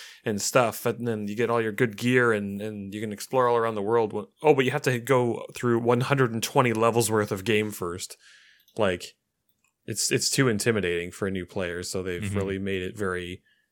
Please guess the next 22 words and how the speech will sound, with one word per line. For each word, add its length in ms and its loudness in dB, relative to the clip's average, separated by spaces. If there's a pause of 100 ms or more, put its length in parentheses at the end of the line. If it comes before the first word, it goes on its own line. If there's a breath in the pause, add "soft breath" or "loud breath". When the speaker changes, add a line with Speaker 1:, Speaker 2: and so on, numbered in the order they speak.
(120)
Speaker 1:
um, 460 -8 (1040 soft breath)
like, 340 0 (220)
new 300 0
user 420 0
friendly, 640 -4 (1700)
uh, 400 -8
with 160 -10
this 180 -8
latest 240 -2
expansion. 680 -8
And 140 -2
I 60 2
think 240 2
it 180 2
works 320 2
fairly 280 2
well. 300 4
I 40 0
mean, 180 -2
if, 220 -6
if 180 -6
you 360 -6